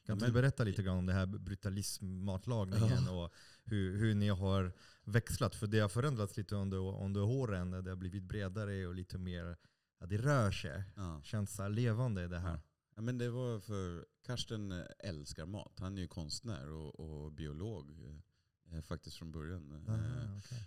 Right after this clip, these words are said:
Speaker 1: men, eh, och vi har träffats under m-, många år och ätit och lagat mat och hållit på och letat råvaror. Och sen så för fem, sex år sedan så kom han på en, vi hade en fågelmiddag nere hos Daniel Berlin som var alldeles underbar.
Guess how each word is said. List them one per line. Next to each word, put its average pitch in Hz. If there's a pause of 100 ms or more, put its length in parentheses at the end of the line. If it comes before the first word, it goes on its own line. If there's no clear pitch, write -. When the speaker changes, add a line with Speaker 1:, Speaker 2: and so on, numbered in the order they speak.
(100)
Speaker 1:
men, 87
eh, 80
och 85
vi 92
har 92
träffats -
under 85
m-, 82 (180)
många 80
år 87
och 76
ätit 73
och 73
lagat 76
mat 71
och 69
hållit 69
på 76
och 76 (840)
letat 80
råvaror. 85
Och 85
sen 95
så 123
för 92
fem, 90
sex -
år 123
sedan 80
så 85 (520)
kom 107
han 80
på -
en, 82
vi 82
hade 85
en 82
fågelmiddag 85
nere 76
hos 78
Daniel 76
Berlin 76
som -
var -
alldeles 69
underbar. 73